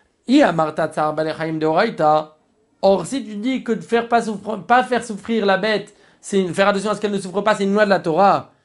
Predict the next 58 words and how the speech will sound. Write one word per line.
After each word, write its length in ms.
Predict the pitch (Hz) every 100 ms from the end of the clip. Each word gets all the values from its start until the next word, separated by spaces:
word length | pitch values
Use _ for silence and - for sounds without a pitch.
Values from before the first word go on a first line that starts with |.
| _ -
Malis 340 | 139 151 240
sonné 300 | - 196 208
Israël, 320 | 196 - 151
malis 220 | 151 165
sonné 180 | 165 175
Oved 240 | 185 196 190
Koraim. 440 | 196 226 262 196 - - -
Que 120 | 262 262
ça 160 | 247
change 200 | 226 254
si 100 | 214
c'est 100 | 202
un 120 | 226
ennemi 340 | 220 220 220 208
juif 260 | 214 240
ou 60 | 214
un 100 | 202
ennemi 180 | 208 220
non 160 | 233
juif ? 340 | 220 330 302 - _ _ _ -
Dans 120 | 202
tous 120 | 285
les 160 | 339 269
cas, 100 | 339
il 60 | 440
faut 120 | 294
faire 140 | 277
attention 280 | 254 220 214
à 100 | 233
ce 60 | 226
que 80 | 190
la 80 |
bête 160 | 170 175
ne 80 | 190
souffre 300 | 202 190 208
pas, 180 | 262 285
il 80 |
faut 120 | - 180
l'aider 200 | 175 190
à 100 | 175
décharger 460 | 196 196 196 233
sa 140 | 277 262
bête. 400 | 233 233 - _ _ _ _ _ _ -
Répond 200 | 135 160
la 120 | 165
Gemara, 300 | 147 156 170
non. 320 | 170 170 113 - _ _ -
Mi 140 | 165 226
savarta 420 | 208 165 156 196
a 40 | 165
sonné 240 | 175 180
des 160 | 147 139
krakae, 640 | 180 214 247 262 160 - _ _
a 80 | -
sonné 220 | 202 240 247
des 60 |
matnidin 540 | 247 208 285 320 269 190
kae. 360 | 160 139 127